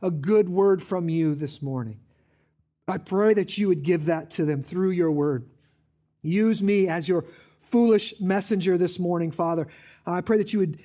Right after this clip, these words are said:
keep at bay my own thoughts, my own opinions, my own attitudes, and you would flow through me with your divine will, with your divine word. And your word brings life. Your word brings change. Pray that you would do this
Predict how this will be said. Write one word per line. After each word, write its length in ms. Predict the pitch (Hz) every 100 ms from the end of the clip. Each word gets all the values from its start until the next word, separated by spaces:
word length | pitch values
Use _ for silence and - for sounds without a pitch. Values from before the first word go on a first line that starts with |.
| _ -
keep 280 | - 254 247
at 240 | 208 151
bay 300 | 202 220 226
my 220 | 208 190
own 340 | 190 214 220 214
thoughts, 540 | - 214 214 208 -
my 160 | 185 190
own 160 | 214
opinions, 500 | 208 - 220 214 208
my 140 | 170 190
own 160 | 214
attitudes, 600 | 208 208 196 208 208 196
and 100 | 185
you 60 | 185
would 120 | 180
flow 300 | - 196 196
through 260 | 185 196 202
me 260 | 196 190 - _ _
with 120 | 160
your 140 | 180 190
divine 520 | 185 180 180 185 170
will, 300 | 170 180 165
with 140 | 156
your 100 | 175
divine 400 | 165 160 170 156
word. 420 | 151 175 170 160 - _ _ -
And 120 | 151
your 140 | 180
word 300 | 175 180 175
brings 340 | 147 170 170 139
life. 380 | 151 160 139 165
Your 120 | 165
word 320 | 156 160 147
brings 340 | 156 151 135
change. 680 | - - 151 143 117 110 - _ _ _ _ _ _
Pray 120 | - 170
that 140 | 165
you 80 | 160
would 100 | 135
do 140 | 165
this 320 | 156 143 -